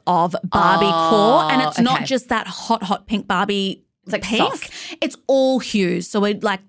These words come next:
Speaker 1: hot pink down to pastels,
Speaker 2: Mm.
Speaker 1: everything in between. Think of, like, Bubble Bath by O P I.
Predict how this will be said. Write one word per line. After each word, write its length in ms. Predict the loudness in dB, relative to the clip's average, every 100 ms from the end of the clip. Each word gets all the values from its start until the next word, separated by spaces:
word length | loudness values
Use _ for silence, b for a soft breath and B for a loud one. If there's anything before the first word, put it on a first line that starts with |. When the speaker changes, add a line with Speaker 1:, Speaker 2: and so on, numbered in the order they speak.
| -20
Speaker 1:
hot 500 | -12 -2 -2 -2 -6
pink 420 | 0 0 0 -6 B -6
down 220 | -4 -2
to 80 | -2
pastels, 680 | -2 -4 -4 -2 0 0 0
Speaker 2:
Mm. 180 | 0 0
Speaker 1:
everything 420 | 2 2 2 2
in 80 | 0
between. 600 | -2 -4 -4 -2 -2 -4 B B B -6
Think 220 | -4 -2
of, 120 | 0
like, 340 | 0 0 -4 -8
Bubble 240 | -4 -2
Bath 320 | 0 0 -2 -4
by 160 | -4
O 140 | -4 -6
P 200 | -6 -4
I. 280 | -4 -6